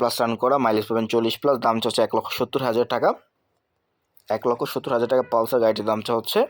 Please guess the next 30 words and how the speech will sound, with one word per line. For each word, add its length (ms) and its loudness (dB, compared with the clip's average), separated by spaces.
এ 140 -2
পাশে 240 2
আরও 160 6
একটি 200 -4
দেখতে 220 -2
পাচ্ছি 240 -2
ডাবল 280 2
ডিস্কের 260 -2
গাড়ি, 140 2
বাইশের 480 0
মডেল, 220 4
ছয় 180 0
হাজার, 180 2
ছয় 180 2
হাজার 200 2
plus 260 0
রান 140 2
করা, 180 4
মাইলেজ 280 2
পাবেন 200 2
চল্লিশ, 360 2
দাম 220 2
চলছে 180 -2
এক 140 0
লক্ষ 120 0
পঞ্চান্ন 420 2
হাজার 260 0
টাকা। 180 2
এ 120 0
পাশে 160 0